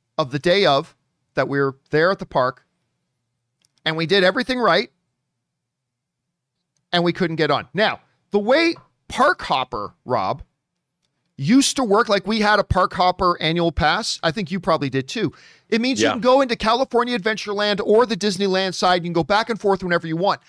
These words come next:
Speaker 1: But with the Park Hopper tickets, since you can't be an annual member anymore, you can't go into California Adventureland until at least one P M.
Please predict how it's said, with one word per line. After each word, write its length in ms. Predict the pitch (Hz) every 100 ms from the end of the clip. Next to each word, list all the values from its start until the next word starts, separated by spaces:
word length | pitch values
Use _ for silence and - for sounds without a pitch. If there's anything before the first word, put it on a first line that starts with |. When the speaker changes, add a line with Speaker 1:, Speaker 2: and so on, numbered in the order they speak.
| - _ _
Speaker 1:
But 160 | 233 233
with 160 | 247
the 80 | 220
Park 360 | - 254 349 -
Hopper 400 | 254 240 196 -
tickets, 800 | - 370 370 151 151 - - - _
since 240 | - 196 170
you 60 |
can't 200 | 185 214
be 100 | 190
an 80 | 180
annual 260 | 185 170 156
member 300 | 196 202 139
anymore, 440 | 123 107 101 147 _ _ _ _ _ _ _ _ _ -
you 220 | 175 285
can't 540 | - - 269 311 - -
go 320 | 247 269 247
into 260 | 214 202
California 720 | 196 214 226 220 208 208 190 165
Adventureland 720 | 202 233 - 196 165 160 156
until 280 | 151 196 175
at 60 |
least 280 | 170 196 -
one 200 | 165 170
P 260 | - 156
M. 140 | 139